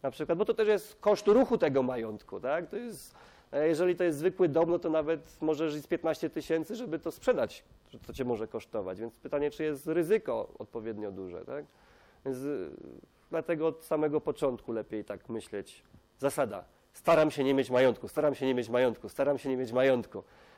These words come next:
E, żono, masz majątek, masz mieszkanie. Ja jestem, bo jak się coś daruje żonie, no to jest ta, y, zwolnione z podatku od darowizn, nie? Tylko trzeba to zgłosić do Urzędu Skarbowego. Yy,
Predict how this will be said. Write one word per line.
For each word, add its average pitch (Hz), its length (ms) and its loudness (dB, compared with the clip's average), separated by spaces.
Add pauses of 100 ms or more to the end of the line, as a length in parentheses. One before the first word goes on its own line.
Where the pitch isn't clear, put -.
(160)
E, 101 240 -4
żono, 165 340 6
masz 156 180 4
majątek, 151 500 4
masz 139 200 0
mieszkanie. 131 480 -4
Ja 190 220 4
jestem, 165 680 0 (1400)
bo 131 100 2
jak 151 180 2
się 170 100 -2
coś 165 200 0
daruje 180 380 4
żonie, 175 420 4
no 160 120 -2
to 170 160 -2
jest 165 320 -2
ta, 160 140 -2 (800)
y, 147 40 -6
zwolnione 170 420 4
z - 180 -8
podatku 175 360 0
od 151 80 -2
darowizn, 113 520 2
nie? 220 180 2 (1000)
Tylko 165 240 0
trzeba 202 200 2
to 202 100 2
zgłosić 175 580 2 (680)
do 160 100 2
Urzędu 165 240 2
Skarbowego. 101 540 -8 (880)
Yy, 135 80 -2